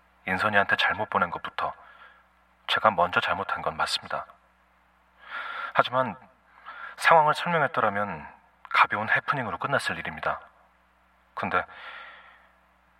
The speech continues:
인선이가 설명할 틈을 안 줬습니다. 왜 문자를 잘못 보냈냐고요?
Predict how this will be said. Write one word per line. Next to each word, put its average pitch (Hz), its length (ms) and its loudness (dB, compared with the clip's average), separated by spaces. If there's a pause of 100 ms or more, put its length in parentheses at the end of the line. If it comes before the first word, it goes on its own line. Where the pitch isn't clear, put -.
(380)
인선이가 104 760 0
설명할 151 540 0
틈을 - 240 2
안 151 120 0
줬습니다. 95 540 -6 (2500)
왜 113 160 6
문자를 110 340 2
잘못 107 300 2
보냈냐고요? 98 560 2